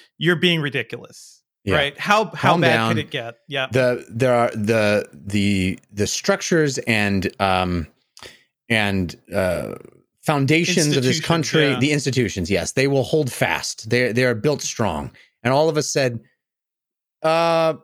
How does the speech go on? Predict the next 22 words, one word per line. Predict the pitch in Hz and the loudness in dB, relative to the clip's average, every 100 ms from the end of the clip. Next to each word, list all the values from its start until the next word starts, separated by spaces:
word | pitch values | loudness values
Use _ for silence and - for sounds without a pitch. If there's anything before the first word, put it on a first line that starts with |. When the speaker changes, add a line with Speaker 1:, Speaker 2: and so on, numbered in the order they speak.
| _ | _
Speaker 2:
but | 123 110 190 180 180 - - _ _ _ _ | -8 0 0 0 -2 -10 -12 _ _ _ _
no." | 156 160 214 269 220 | -2 0 2 4 4
Speaker 1:
What | 269 | 2
about | 240 | 2
all | 226 240 | 2 2
these | 262 226 | 0 0
holes | 202 247 349 | 2 2 0
over | - 175 | -2 -2
here? | 175 156 147 120 101 | -2 -2 -2 -4 -4
It's | 160 165 | 2 2
Speaker 2:
Yeah. | |
Speaker 1:
kinda | 262 269 | 2 -2
leaking. | 202 339 339 156 104 _ _ _ _ _ _ _ _ _ _ | -2 -4 -4 -8 -10 _ _ _ _ _ _ _ _ _ _
Yeah. | 135 127 120 - - - | -8 -6 -6 -8 -12 -6
Speaker 2:
And, | 156 175 170 - | -4 -4 -4 -4
and, | 202 202 | -2 -2
and, | 302 269 | -2 0
and | 190 175 143 | -2 0 -2
th-, | 160 | -2
this | - 165 165 | 2 2 0
sort | - - 226 190 | -6 -2 0 0
of | 156 131 | -2 -8